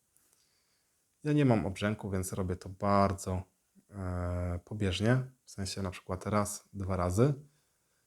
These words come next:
Im większy obrzęk, tym dłużej masujemy stronę dłoniową. Też warto ogarnąć, czyli idę sobie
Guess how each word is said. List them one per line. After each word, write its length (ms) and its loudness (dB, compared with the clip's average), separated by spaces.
Im 180 2
większy 300 2
obrzęk, 480 0
tym 260 -2
dłużej 500 0
masujemy 720 -4
stronę 680 0
dłoniową. 680 2
Też 220 -4
warto 280 -2
ogarnąć, 460 -4
czyli 320 -8
idę 180 -2
sobie 360 -4